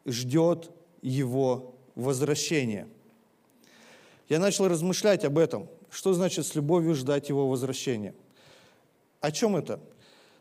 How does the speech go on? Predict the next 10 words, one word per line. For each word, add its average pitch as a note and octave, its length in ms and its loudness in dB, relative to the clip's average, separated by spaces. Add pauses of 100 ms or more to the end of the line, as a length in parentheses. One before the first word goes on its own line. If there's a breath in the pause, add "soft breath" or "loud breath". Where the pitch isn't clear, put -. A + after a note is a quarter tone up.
(360 soft breath)
Дорогие, F#3 460 2
апостол A3+ 540 0
Павел A3+ 320 2
действительно D#3+ 760 -2 (220)
не D#3+ 240 0
бежал E3+ 720 0
ради D3+ 340 0
какой-то D#3+ 460 0
земной C#3+ 380 -2
награды. C#3 520 0